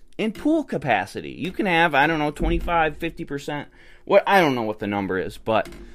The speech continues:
<laughs> God save the Queen. I'm so glad I can have a pool party. That's exactly what I had planned this weekend, is a pool party. You know, in the middle of winter in Michigan. <laughs> It's so stupid. What's really interesting is the timing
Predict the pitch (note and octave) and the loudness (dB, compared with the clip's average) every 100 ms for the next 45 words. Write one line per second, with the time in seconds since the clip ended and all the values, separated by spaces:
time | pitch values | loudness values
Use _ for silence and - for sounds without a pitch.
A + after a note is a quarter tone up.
0 | - - - - - D4+ G#3+ A#3 - B3+ | -20 -20 -20 -20 2 10 12 12 12 12
1 | B3+ B3 - - B3+ A#3 F3 D#3+ - A3+ | 12 4 -2 2 4 4 2 0 -2 2
2 | B3+ B3+ A#3+ G#3+ A3 A3+ A3 C4 C4 C4 | 4 4 2 0 -4 -6 -6 -6 -6 0
3 | E3 C3+ C3 - D#3+ C3 D#3 F#3 G3 F#3 | 2 2 0 -2 -6 -2 6 6 6 -4
4 | F#3 E3+ F#3 E3+ - F#3 F#3+ E3+ F#3 - | -2 0 0 -2 -6 -8 -6 0 0 0
5 | F#3+ A#3 D#3+ C#3+ C#3 - F#3+ A3 D#3+ A2 | -4 -2 -2 -4 -6 -6 -4 -4 0 0
6 | G#2+ F3+ G3+ D#3+ D#3+ - F3 F3 F3 F3+ | 2 2 4 4 0 0 0 2 2 4
7 | D3+ B2 B2+ D#3 E3+ A#2 A#2 - E3 F#3+ | 4 2 0 -2 -2 -2 -2 -4 -6 -6
8 | G#3 - - - - - - - - - | -8 -12 -20 -18 -16 -16 -18 -4 -4 -4
9 | - - - - - - - - - - | -12 -12 -12 -14 -14 -14 -14 -12 -12 -12
10 | - - - - - A3 A3 - - - | -16 -20 -20 -10 -2 -2 -2 -14 -18 -20
11 | - - - - - - - - - - | -20 -20 -20 -20 -20 -20 -20 -20 -20 -20
12 | - - _ - - - _ _ - C#3 | -20 -20 _ -20 -20 -20 _ _ -4 0
13 | F3+ F#3 A3 G#3+ F3+ F3+ D3+ C#3+ C3+ B2+ | 0 6 6 8 6 2 0 0 -2 -2
14 | C#3 C3+ A2+ A2+ - E3 F3+ D3+ B2 A2+ | 0 0 0 -6 0 4 6 4 2 -2